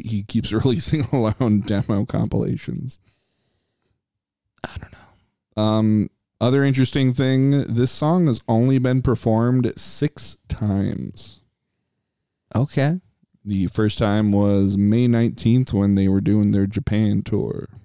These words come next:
Speaker 2: Oh, no. Two thousand two in Japan?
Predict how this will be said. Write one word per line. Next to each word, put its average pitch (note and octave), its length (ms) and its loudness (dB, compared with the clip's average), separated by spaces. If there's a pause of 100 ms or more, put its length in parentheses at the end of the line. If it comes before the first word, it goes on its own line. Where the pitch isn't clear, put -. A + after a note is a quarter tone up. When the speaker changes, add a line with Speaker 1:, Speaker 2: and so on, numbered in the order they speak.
(480)
Speaker 2:
Oh, F2+ 280 0
no. C#2 380 -4 (360)
Two G2 160 -2
thousand F2 420 -2
two E2+ 180 -4
in E2 100 -2
Japan? F#2 580 -4